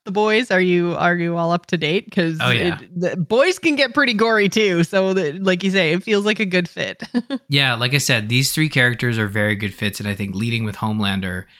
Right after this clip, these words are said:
Speaker 2: as soon, there was rumors of, of Homelander, uh, being one of the characters, and I thought, "Yes, perfect." Like, that's a
Speaker 1: Yeah.
Speaker 2: great, uh,
Speaker 1: He's,
Speaker 2: inclusion.
Speaker 1: he's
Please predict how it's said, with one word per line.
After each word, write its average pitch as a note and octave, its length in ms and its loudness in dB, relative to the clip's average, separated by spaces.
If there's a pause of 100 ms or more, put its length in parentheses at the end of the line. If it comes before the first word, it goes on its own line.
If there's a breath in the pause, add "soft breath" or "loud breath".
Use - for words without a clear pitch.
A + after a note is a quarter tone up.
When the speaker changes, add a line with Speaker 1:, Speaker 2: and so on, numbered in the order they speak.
(280 soft breath)
Speaker 2:
as B2 140 -4
soon, B2 360 -2
there C3 100 2
was B2 160 4
rumors A#2 500 4
of, G#2+ 360 -6
of A2+ 140 -6
Homelander, G2+ 800 -2
uh, G2 220 -6
being F#2+ 280 -4
one G2 120 -2
of G2 60 -4
the F#2+ 60 -8
characters, F#2+ 440 -8
and F#2 80 -8
I - 20 -10
thought, F#2 240 -12
"Yes, G#2 340 -6
perfect." - 640 -4 (400)
Like, A2+ 120 -2
that's C3 180 0
a C3+ 60 4
Speaker 1:
Yeah. - 140 -2
Speaker 2:
great, A#2 460 0 (600)
uh, G#2 260 0
Speaker 1:
He's, A3+ 160 0
Speaker 2:
inclusion. A2+ 300 -2
Speaker 1:
he's A#3+ 360 -2